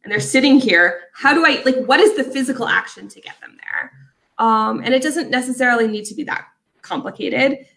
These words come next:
And you might not even need to, to, um, show all of those pieces of it. Um, I, often I see too much description of the, the minutia action that just doesn't really matter. Um, but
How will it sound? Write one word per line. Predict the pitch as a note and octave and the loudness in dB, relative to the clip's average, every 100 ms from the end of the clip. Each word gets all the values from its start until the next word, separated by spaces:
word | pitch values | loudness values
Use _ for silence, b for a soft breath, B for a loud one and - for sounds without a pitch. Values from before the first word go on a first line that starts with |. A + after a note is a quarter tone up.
| B | B
And | C#4 D4+ | 4 6
you | E4+ | 6
might | F#4+ F4 | 4 4
not | F#4 F#4 | 2 2
even | F#4 E4+ | 0 0
need | E4 D#4+ | 0 -2
to, | D#4+ D4+ C4 | -4 -4 -8
to, | - D4 C4 B3+ B3 A#3+ D#3 | -2 2 4 2 2 2 2
um, | A#3 A3 A3+ G#3 _ _ _ _ _ _ _ _ _ | 2 0 -2 -6 _ _ _ _ _ _ _ _ _
show | - - C#4+ C#4 | -10 2 2 4
all | - C4 B3+ | 2 2 4
of | |
those | A#3+ A#3+ | 2 0
pieces | B3 B3+ - F#3+ | 0 -4 -4 -12
of | - | -10
it. | - - - | -10 -10 -10
Um, | A3 G#3 - - - _ - | -8 -6 -8 -10 -12 _ -4
I, | A3 - _ _ _ _ - - | -4 -6 _ _ _ _ -16 2
often | D4 - E4+ | 4 4 2
I | E4 | 2
see | E4+ D#4+ | 2 0
too | - D#4+ | 0 0
much | D#4 D#4+ - | 0 0 -4
description | D4 - A3+ - G#3 | -6 -4 -6 -4 -4
of | F#3+ F#3+ | -4 -2
the, | G3 F#3+ F3 A2+ - | 0 0 0 -4 -2
the | A3 G3+ | 0 0
minutia | G#3+ G#3 G#3+ - - | -2 -4 -4 -6 -2
action | F#3 - G#3+ | -2 -4 -8
that | G3+ G2+ | -8 -8
just | - | -12
doesn't | - - - | -14 -14 -14
really | - - - | -16 -16 -16
matter. | - - - - b b b b _ - | -16 -12 -10 -10 b b b b _ 0
Um, | A#3+ A3+ A3 G#3+ G#3+ - - - _ - | 4 6 4 2 -2 -6 -16 -20 _ 2
but | B3 A3+ A3 F3 | 4 4 0 -4